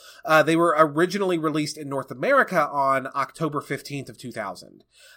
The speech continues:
Uh, originally, they were direct sequels named Pocket Monsters two, and they were originally slated for release in nineteen ninety-seven, but they were pushed back to ninety-nine in order to be redeveloped,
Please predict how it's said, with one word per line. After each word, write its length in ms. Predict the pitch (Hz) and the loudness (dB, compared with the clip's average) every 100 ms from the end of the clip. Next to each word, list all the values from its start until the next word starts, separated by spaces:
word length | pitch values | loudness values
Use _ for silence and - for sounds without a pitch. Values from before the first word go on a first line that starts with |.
| - | -8
Uh, 240 | 120 104 - 131 - | -4 -4 -6 -12 0
originally, 680 | 170 156 214 339 359 220 180 | 2 6 6 6 6 6 2
they 180 | 160 165 | 2 2
were 280 | 156 156 147 147 | 2 0 0 -2
direct 360 | 156 170 196 | 4 4 4
sequels 680 | - - 165 147 135 123 - | -2 -6 -4 -2 -2 -4 -10
named 400 | 139 131 135 123 | -6 -4 -4 -6
Pocket 320 | - 147 135 135 | 0 0 0 -2
Monsters 440 | 135 127 123 - | -8 -8 -12 -12
two, 300 | - 277 311 _ - - | -4 -2 -4 _ -20 -6
and 160 | 175 175 | 0 2
they 80 | 175 | 4
were 260 | 170 151 | 2 0
originally 460 | 147 170 170 156 151 | 0 -2 -2 -4 -4
slated 440 | - 156 147 143 | -4 -4 -2 -4
for 140 | 139 143 | -6 -6
release 320 | 131 135 127 | -6 -6 -8
in 80 | 131 | -8
nineteen 300 | 123 123 131 | -10 -10 -10
ninety-seven, 680 | 113 107 - 311 208 156 151 - - | -10 -4 6 6 6 2 -6 -16 -10
but 100 | 185 | -4
they 80 | 170 | 0
were 140 | 156 147 | 0 0
pushed 400 | - 170 - 147 | -2 -4 -2 0
back 280 | 175 214 - | 0 0 -2
to 100 | 190 | -2
ninety-nine 640 | 151 151 135 127 127 127 | 0 -2 -2 -2 -2 -6
in 160 | 131 131 | -12 -10
order 320 | 135 143 139 | -6 -4 -6
to 240 | - 139 | -8 -6
be 160 | 127 160 | -2 0
redeveloped, 720 | 160 143 165 202 135 - - | 0 2 2 4 2 -2 -18